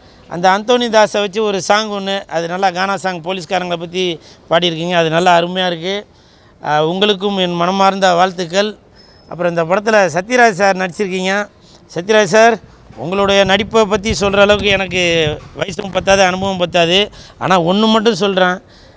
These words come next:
நடிப்பு எல்லாருக்கும் தெரியும், நல்லா நடிப்பீங்கன்னு. ஆனா பாத்ரூம்ல உச்சா பேய்வீங்க பாருங்க, அந்த நடிப்பு அடாடாடாடாடா. இல்ல, உண்மையிலே அது ஒரு தத்ரூபம் வேணும்ல. நம்ம உச்சா போனாக்க எப்படி உச்சா போவோம்? நீங்க சொல்லுங்க, எப்படி உச்சா போவோம்?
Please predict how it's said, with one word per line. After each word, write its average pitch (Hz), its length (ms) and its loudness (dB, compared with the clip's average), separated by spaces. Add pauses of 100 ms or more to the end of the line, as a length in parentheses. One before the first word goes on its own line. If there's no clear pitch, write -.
(140)
நடிப்பு 214 480 2
எல்லாருக்கும் 233 380 2
தெரியும், 226 220 -2
நல்லா 214 220 0
நடிப்பீங்கன்னு. 202 760 -6 (540)
ஆனா 190 380 2
பாத்ரூம்ல 240 680 0
உச்சா 277 320 2
பேய்வீங்க 240 380 2
பாருங்க, 180 680 0 (440)
அந்த 214 360 -2
நடிப்பு 226 420 0
அடாடாடாடாடா. 180 960 2 (280)
இல்ல, 180 140 -6
உண்மையிலே 233 300 0
அது 240 160 2
ஒரு 220 180 -4
தத்ரூபம் 226 440 -4
வேணும்ல. 220 480 0 (280)
நம்ம 196 260 -6
உச்சா 214 140 -2
போனாக்க 226 380 2
எப்படி 220 160 2
உச்சா 214 280 0
போவோம்? 208 260 -2
நீங்க 220 180 -4
சொல்லுங்க, 233 300 -2
எப்படி 226 160 -4
உச்சா 208 180 0
போவோம்? 208 380 -4